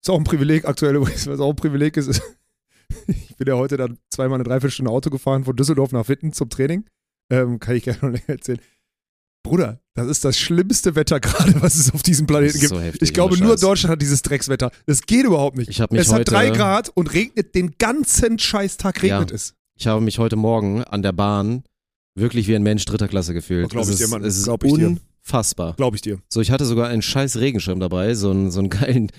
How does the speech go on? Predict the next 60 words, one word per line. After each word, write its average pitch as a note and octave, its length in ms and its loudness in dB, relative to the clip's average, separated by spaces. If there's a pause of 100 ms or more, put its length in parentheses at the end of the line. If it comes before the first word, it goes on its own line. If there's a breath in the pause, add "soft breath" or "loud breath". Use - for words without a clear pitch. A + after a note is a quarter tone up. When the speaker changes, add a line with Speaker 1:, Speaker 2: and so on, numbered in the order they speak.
(160 soft breath)
Speaker 2:
so - 120 -6
einen G2+ 40 -2
geilen A2+ 220 0
schlechten A#2+ 440 -2
German G#2 240 0
Beach C3+ 200 0
Tour G2+ 200 2
Regenschirm, G#2+ 460 0
so A2 80 -2
Speaker 1:
Oh - 20 2
Speaker 2:
einen G#2 80 0
Speaker 1:
Gott. G#2 100 2
Speaker 2:
weißen. B2+ 340 2 (200 soft breath)
Ich - 60 -20
weiß G#2 160 -2
auch A2+ 60 2
nicht, G2+ 100 0
wo G#2+ 80 0
die G#2 80 0
herkamen. G#2+ 340 0
Der G2+ 80 2
lag G#2+ 200 0
irgendwann B2+ 400 0
mal A#2+ 120 2
im A2+ 60 0
Büro G#2+ 320 2
und A#2+ 100 0
dann G#2+ 120 0
hat's A#2 140 -2
halt G#2+ 120 0
geregnet A2 260 0
und B2 60 0
dann A2 80 2
hab G#2 80 0
ich G#2 60 -4
den G#2 140 0
mit G#2 100 -6
nach G#2 80 -2
Hau-, G#2 180 -4
also F#2 180 -4
mit G2+ 120 0
nach F2+ 80 -6
Hause G#2 200 0
genommen, F2+ 300 -2
Speaker 1:
Ja. B2+ 200 -2 (120)
Speaker 2:
damit F#2 180 -4
ich F#2+ 60 -4
nicht G2 140 -6
komplett B2 320 0
nass F#2 220 -4
werde. G#2 240 0 (280 soft breath)
Habe A2 180 2
trotzdem, D#3 500 0
weil's A#2+ 140 -2
natürlich A2 220 -2
auch G2 60 2
ein - 20 -4
schlechter B2 380 -2
Regenschirm C3+ 440 -2
ist, D#3 200 -4